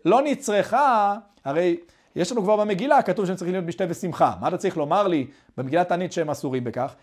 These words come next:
אלא לאסור את של זה בזה ואת של זה בזה. מה המגילת תענית לומר לך? שגם בן י"ד נאסר עליו יום ט"ו במסעדת תענית. בן ט"ו נאסר עליו יום י"ד. של זה בזה ושל זה בזה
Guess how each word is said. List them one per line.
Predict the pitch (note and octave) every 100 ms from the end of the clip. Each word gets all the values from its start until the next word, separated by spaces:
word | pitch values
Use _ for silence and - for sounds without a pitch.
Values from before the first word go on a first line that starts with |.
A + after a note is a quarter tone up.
| _ _ C3+
אלא | A#3 C4 A3
לאסור | F#3+ F3+ F3 E3+ - - A3+ D4+ B3+ A3
את | F#3+
של | - F3+ D3
זה | B2+ A#3+ C4+ A3
בזה | F#3 C#3+ C4 C4
ואת | A3+ -
של | F3
זה | D#3+ F3
בזה. | D3+ C3 A#2+ G2+ E2+ - _ _ -
מה | D3
המגילת | F3 G3+
תענית | A3+ A3+
לומר | A3 B3+ A#3
לך? | D#3 G#2 - _ _
שגם | D#3+ C#3 G3 C4 F#3+ C3
בן | A#3 A#3
י"ד | G#3+ F#3 G#3+ A3 B3 A#3+ F3+
נאסר | F3 F3+ G3
עליו | G3 F#3
יום | F#3 G3+
ט"ו | E3+ D3 A3+ A3 C3+
במסעדת | E3 D3+ E3+ C#3+
תענית. | C#3+ A2+ F#2 _ _ B2+
בן | F#3+
ט"ו | G#3 E3+ A3 A3
נאסר | F3
עליו | G3 G3+
יום | G#3+ G#3
י"ד. | A3 C3+
של | - B2
זה | A#3+
בזה | C4 A#3
ושל | G#3 F#3+
זה |
בזה | F3+ D#3